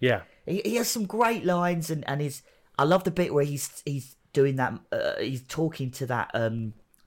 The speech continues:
Speaker 2: skeleton that he's just electrocuted.
Speaker 1: Yeah.
Speaker 2: And he's like, "What, what are you saying? Grease 'em all?" "God, you are a psychopath," you know. But he's a bit
Speaker 1: Yeah.
Speaker 2: it, it, it, it, I
Speaker 1: I
Speaker 2: don't know,
Speaker 1: f-,
Speaker 2: it,
Speaker 1: I
Speaker 2: it
Speaker 1: feel for me, it, it, it was outbalanced by, like,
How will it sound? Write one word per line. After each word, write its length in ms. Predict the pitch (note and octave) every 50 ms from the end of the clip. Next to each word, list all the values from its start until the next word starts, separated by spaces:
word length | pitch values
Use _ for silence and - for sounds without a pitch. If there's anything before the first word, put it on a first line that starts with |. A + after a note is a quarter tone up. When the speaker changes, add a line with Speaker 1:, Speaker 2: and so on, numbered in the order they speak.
| _
Speaker 2:
skeleton 600 | - - - - C#3 C3 C3+ C3 - - F#2 F2 F3+
that 100 | - -
he's 160 | G2 A2 -
just 200 | - A2+ - -
electrocuted. 840 | G#2 G2+ A2 - - - - - G#2+ F#2 - - F#2+ F2 E2 - - _ _ _ _ _
Speaker 1:
Yeah. 120 | - A#2
Speaker 2:
And 80 | G#2 A#2+
he's 200 | B2 A#2 - -
like, 160 | G#2+ A2+ - - _ _ _ _
"What, 140 | - - - - _ _ _
what 120 | - A#2+ C#3
are 40 |
you 80 | B2+ G#2
saying? 420 | - - A2 A#2 D#3 G#3+ A3+ A3 _ _ _
Grease 320 | - A#2+ D3 - - -
'em 120 | A2+ G#2 F#2+
all?" 400 | F#2+ A2 C#3+ G3+ B3+ C#4 C#4 - _ _ _ _ _ _ _ _ - -
"God, 380 | - D3 C#3 D#3 D3 B2+ A2 G2+
you 200 | A2+ C#3 D#3 D3
are 200 | C3 A#2+ B2 -
a 40 | -
psychopath," 760 | - - C#3+ D3 D#3+ D#3+ - - - - D3+ B2 - - - -
you 160 | - A#2+ C#3
know. 180 | B2 G#2+ F2 F2 - - _ _ _ _ _ _ _ _ - - - _ _ _ _ _ _ _
But 260 | - D3 C3 - - _ _ _ _ _ _ _ _ _ _ _ _ _ _ -
he's 260 | C3+ C3+ B2+ - A2
a 40 | A2
bit 100 | G#2+ G#2
Speaker 1:
Yeah. 180 | G2 F#2 F2+ - - _ _ _
Speaker 2:
it, 180 | - D3+ C#3 -
it, 200 | - - - -
it, 140 | - - B2 -
it, 100 | - E3+ E3 - - - - -
I 40 | -
Speaker 1:
I 20 | F3+
Speaker 2:
don't 100 | A3+ A#3+
know, 80 | B3 A3+
Speaker 1:
f-, 100 | F#3+ -
Speaker 2:
it, 80 | - - - _ _ - -
Speaker 1:
I 20 | A#2+
Speaker 2:
it 40 |
Speaker 1:
feel 200 | - - D#3+ E3+
for 120 | E3 - D#3
me, 300 | D3 D#3 D#3 C3+ A2+ G#2+ G2+
it, 120 | F#2+ A2+
it, 340 | A#2 A2+ B2 A#2+ A#2 A#2+ -
it 40 | A#2
was 180 | A2+ A2 G#2+ -
outbalanced 920 | - B2 B2 B2 G#2+ - - - A#2+ A#2+ B2+ A#2 G#2+ G2+ F2+ - - - -
by, 420 | - G#2+ G2+ G2 G2 G2 G2 - -
like, 520 | G#2 A2 G#2 G2 F#2 F#2+ F#2 - - -